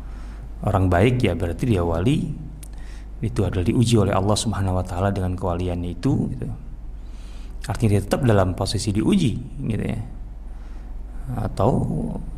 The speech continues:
dia orang biasa yang pada dasarnya itu ujian bagi dia. Dia bukan orang yang spesial, bukan orang yang soleh, eh,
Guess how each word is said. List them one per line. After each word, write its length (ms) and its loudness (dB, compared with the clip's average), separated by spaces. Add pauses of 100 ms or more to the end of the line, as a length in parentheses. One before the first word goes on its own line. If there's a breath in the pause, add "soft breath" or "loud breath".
(160)
dia 400 4
orang 320 4
biasa 680 2 (100)
yang 100 0
pada 240 0
dasarnya 380 0
itu 240 2
ujian 260 4
bagi 220 2
dia. 260 2
Dia 380 -2
bukan 260 -2
orang 240 -2
yang 160 -6 (300)
spesial, 580 0
bukan 220 -8
orang 100 -6
yang 140 -8 (100)
soleh, 360 -2 (760)
eh, 260 -4